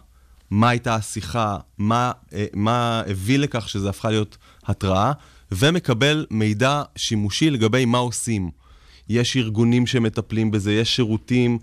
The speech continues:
שירותי רווחה בארצות הברית וכולי, אז יש לו בעצם מין קומפנדיום כזה, מין אנציקלופדיה של מה הוא יכול לעשות כדי לטפל בתופעה הזאת. אנחנו לא אנשי חינוך, אז אנחנו מפנים לארגונים המתאימים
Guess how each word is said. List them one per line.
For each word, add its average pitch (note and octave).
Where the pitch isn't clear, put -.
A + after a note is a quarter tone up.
שירותי A2
רווחה A#2
בארצות G#2+
הברית G#2
וכולי, A2+
אז G2+
יש B2
לו C3+
בעצם A2+
מין B2
קומפנדיום B2
כזה, F#2+
מין A#2
אנציקלופדיה C3
של A2+
מה A2+
הוא C3+
יכול A#2+
לעשות A2+
כדי G#2+
לטפל A2+
בתופעה G2
הזאת. G#2
אנחנו A2
לא B2+
אנשי C3+
חינוך, C#3
אז G#2+
אנחנו A2+
מפנים C#3
לארגונים A2+
המתאימים G#2